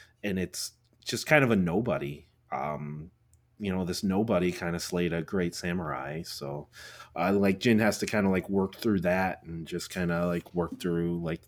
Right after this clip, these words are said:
the death of his father and how it's not necessarily his fault. And just, I can't fathom going into Ghost of Tsushima two without playing this game. There's just so much character development that happens throughout this, this, like, fifteen-hour D L C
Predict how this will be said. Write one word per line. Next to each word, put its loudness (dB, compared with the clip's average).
the 0
death 2
of 2
his 2
father 8
and 2
how 2
it's -2
not 4
necessarily -4
his -6
fault. -2
And -12
just, -8
I 8
can't 8
fathom 8
going 6
into 6
Ghost 2
of 0
Tsushima 2
two 2
without 2
playing -10
this -16
game. -10
There's 8
just 4
so 10
much 6
character 2
development -2
that -8
happens -4
throughout -2
this, -8
this, 0
like, -2
fifteen-hour -2
D -6
L -8
C -6